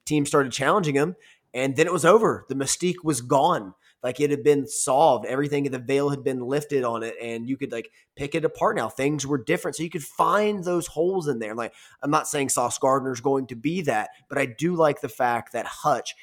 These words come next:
has the production that you can see on paper and with your eyes.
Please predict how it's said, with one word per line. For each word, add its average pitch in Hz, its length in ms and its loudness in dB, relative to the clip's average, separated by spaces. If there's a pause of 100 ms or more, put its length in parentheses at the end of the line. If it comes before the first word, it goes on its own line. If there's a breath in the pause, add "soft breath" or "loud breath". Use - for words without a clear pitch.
(140 loud breath)
has 160 360 0
the 143 100 0
production 127 580 0
that 120 120 -4
you 127 100 -4
can 127 140 -8
see 131 360 -2
on 135 220 2
paper 123 500 -2
and 123 240 -4
with 113 160 -4
your 95 180 -8
eyes. 69 300 -8